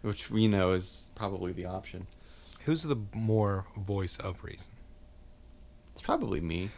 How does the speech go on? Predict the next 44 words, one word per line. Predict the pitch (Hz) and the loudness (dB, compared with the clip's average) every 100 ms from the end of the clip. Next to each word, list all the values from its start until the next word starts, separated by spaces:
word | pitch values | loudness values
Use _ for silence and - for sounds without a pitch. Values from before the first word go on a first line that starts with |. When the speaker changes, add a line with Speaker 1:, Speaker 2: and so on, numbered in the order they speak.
| - - | -2 8
Speaker 2:
But, | 165 160 - | 8 8 4
so, | 190 | 6
like, | 190 175 | 8 8
my, | 180 233 - | 4 0 0
Matt | 208 330 339 | 4 6 8
Damon, | 220 220 165 | 8 10 8
like, | 139 | 6
he | 165 | 6
has | 202 208 196 | 8 8 6
a | |
production | 127 127 147 165 98 | 4 10 10 10 2
company. | 92 80 87 - - - - - | 2 0 -4 -10 -16 -18 -16 4
Speaker 1:
He | 147 | 10
does. | 165 190 | 12 12
Speaker 2:
So, | |
like, | 190 | 10
he | 180 202 | 8 10
has | 190 196 | 10 10
the | 151 139 | 8 8
power | 160 185 | 10 12
to | 131 135 | 10 8
make | 135 123 | 8 8
more | 127 123 | 6 6
movies | 147 139 | 6 6
like | 98 82 | 2 -2
this. | - - - - | -8 -10 10 12
Speaker 1:
He | - | 12
could. | 202 170 151 | 12 12 12
Speaker 2:
Like, | - | 12
uh, | 165 160 160 160 160 160 156 | 12 12 12 12 12 10 8
Suburbicon. | 143 180 185 185 127 110 80 - - - - - - - - | 6 8 10 8 8 4 6 6 6 4 0 -4 -6 0 4
Speaker 1:
I | - | 6
liked | 196 208 | 6 6
Suburbicon. | 101 87 - | 2 2 4
Speaker 2:
Which | 127 131 | 6 8
was | 143 113 - - - - | 6 4 -2 -10 -16 0
directed | - 143 131 | 8 10 10
by | 131 | 8
George | 123 127 117 | 8 6 4
Clooney. | 135 98 - | 2 0 0
Speaker 1:
Yeah. | 113 104 73 - - - - | 2 4 2 -6 -20 -10 0
I | 127 | 4
liked | 107 104 | 4 2
it. | - | -8